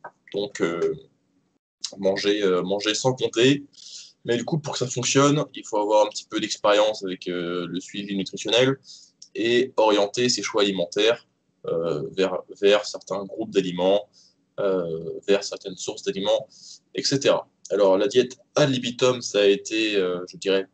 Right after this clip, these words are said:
popularisé, même si c'est toujours pas très connu, par Menno Henselman. Menno Henselman, c'est, euh, un coach qui est également le fondateur de la formation Bayesian Bodybuilding. Et lui, il est assez fan de la diète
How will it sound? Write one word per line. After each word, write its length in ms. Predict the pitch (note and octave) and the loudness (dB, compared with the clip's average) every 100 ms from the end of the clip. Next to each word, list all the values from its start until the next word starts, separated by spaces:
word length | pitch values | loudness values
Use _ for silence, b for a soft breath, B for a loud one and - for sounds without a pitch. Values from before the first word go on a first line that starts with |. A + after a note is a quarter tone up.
| _ - | _ -6
popularisé, 760 | B2 A#2+ A2+ G#2 G#2 B2 C#3 | -6 0 2 2 0 0 0
même 160 | F#2+ F2 | -2 -8
si 180 | - - | -8 -8
c'est 200 | - - _ _ _ | -10 -14 _ _ _
toujours 240 | - G2+ G2+ | -12 -10 -8
pas 100 | F#2+ | -8
très 120 | F#2 | -6
connu, 360 | G2+ A2 C3+ C3 | -4 -2 -2 4
par 380 | A2+ B2 - _ B B B _ | 4 4 -2 _ B B B _
Menno 320 | - A2 A#2+ A#2 | -4 -2 0 0
Henselman. 480 | A2 F#2 G2 C3 A#2 - _ F#2+ | -2 0 4 2 0 -10 _ -14
Menno 260 | F#2+ G#2 | -8 -6
Henselman, 480 | G#2 G2+ G2 G#2 G#2+ | -8 -4 0 2 0
c'est, 300 | - F#2+ G2 | -2 2 4
euh, 160 | F#2+ F2+ - | 4 2 -6
un 80 | F#2+ | -12
coach 520 | - A2 - - - _ - - | -6 -4 -2 -4 -4 _ -20 -10
qui 140 | F#2+ | -4
est 60 | F2+ | 0
également 280 | F#2+ G#2 | 0 0
le 60 | G2+ | -4
fondateur 480 | - F#2+ F#2+ G#2+ G#2 | -2 -2 -2 -4 -2
de 60 | |
la 100 | F#2 | -2
formation 480 | - F#2+ G2 - - - | -2 -6 -6 -6 -10 -4
Bayesian 360 | F#2+ G2 - | -4 -2 -4
Bodybuilding. 600 | G2+ F#2+ G2 G#2 C#3 D3 D3 _ _ _ _ b b b _ B B B B _ A#2 | -4 -4 -4 0 0 0 -2 _ _ _ _ b b b _ B B B B _ 4
Et 280 | B2 C3 A2 | 8 8 6
lui, 460 | G#2+ A#2+ C3+ C3 G2 | 2 -2 0 0 0
il 100 | G2+ | 2
est 40 | |
assez 220 | G2 - | 2 -2
fan 240 | - A#2 A2+ | 0 0 2
de 100 | F#2+ | -2
la 80 | F#2+ | -2
diète 260 | G#2 - | -4 -6